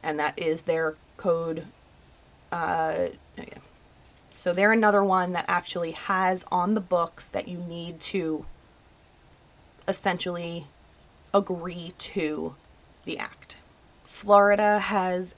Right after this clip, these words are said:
a consent definition, and it means intelligent, knowing, and voluntary consent, and does not include coerced submission. Consent shall not be deemed or construed to mean the failure by the alleged victim to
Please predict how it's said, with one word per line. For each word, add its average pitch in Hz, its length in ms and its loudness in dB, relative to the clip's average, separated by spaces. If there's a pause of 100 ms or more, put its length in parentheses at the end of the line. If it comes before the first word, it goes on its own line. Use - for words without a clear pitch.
a 185 240 -2
consent 185 480 -4
definition, 185 600 -2
and 190 160 -4
it - 100 -8
means 175 260 -8
intelligent, 190 680 -2
knowing, 175 400 -4
and 175 140 -8
voluntary 175 560 -2
consent, 165 520 -8 (340)
and 175 120 -6
does 180 160 -2
not 190 420 4
include 185 400 -4
coerced 160 460 -4
submission. - 680 -8 (640)
Consent 226 440 0
shall 196 240 2
not 185 240 0
be 196 120 -6
deemed 208 480 2
or 190 120 -4
construed 185 520 -4
to 196 100 -4
mean 165 260 -6
the 160 80 -6
failure 185 540 -2
by 180 180 -2
the 175 120 -6
alleged 170 400 -4
victim 165 460 -6 (140)
to 165 320 -4